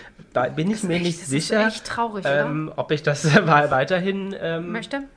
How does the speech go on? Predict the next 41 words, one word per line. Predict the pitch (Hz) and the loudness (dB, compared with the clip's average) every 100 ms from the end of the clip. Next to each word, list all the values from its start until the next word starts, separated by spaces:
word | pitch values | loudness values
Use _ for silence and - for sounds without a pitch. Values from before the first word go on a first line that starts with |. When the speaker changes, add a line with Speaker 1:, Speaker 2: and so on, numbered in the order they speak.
| - | -14
Speaker 1:
so | - 156 | -8 -6
sehe. | 151 160 185 196 202 - | -4 -4 -4 -4 -6 2
Ähm, | 139 143 151 151 - _ - | 4 4 -2 -8 -18 _ -4
ich | - | 0
hätte, | 120 | 2
was | 139 143 143 | 2 0 -4
ich | 147 | 0
mal | 143 | 0
anprobieren | 127 156 - - 120 120 110 | 0 -4 -8 -8 -4 -2 -2
würde, | 139 196 | -2 0
weil | 151 135 | 0 -2
es | |
mir | 120 | -6
steht, | 123 160 151 | -6 -6 -6
ist, | - 123 | -10 -8
war | 123 104 | -4 -4
auch | 113 | -2
eine | 120 | -2
sehr | 107 104 | -2 -2
schlichte, | - 160 - 180 - - - - - | -2 0 -2 -4 -6 -20 -10 -10 2
weil | 123 | 2
ich | 123 | 2
würde | 147 | 0
mal | 139 123 | -2 -2
wirklich | 147 - | -4 -2
gerne | 135 | 0
in | 117 104 | -2 -4
Wintersport | 135 147 175 - 185 180 180 | -4 -2 -4 -2 -2 -2 -2
fahren | 185 185 | 0 0
und | 165 | 0
zum | 147 | -2
Beispiel | 135 135 | -2 -4
von | - 120 | -4 0
Moncler | 117 127 135 - 117 120 156 190 233 226 | 2 2 -2 -6 -2 0 2 2 0 -4
Speaker 2:
Ja. | 196 185 - | -10 -10 -10
Speaker 1:
eine | 135 123 | -4 -4
richtig | 143 - 175 165 - | -4 -6 -8 -8 -8
dicke | 156 151 165 156 147 | -10 -6 2 4 4
Winterjacke | 139 139 107 92 92 87 | 2 0 0 -2 -6 -6
anziehen | 92 90 - 87 | -6 -10 -12 -12
wollen. | 85 - | -12 -12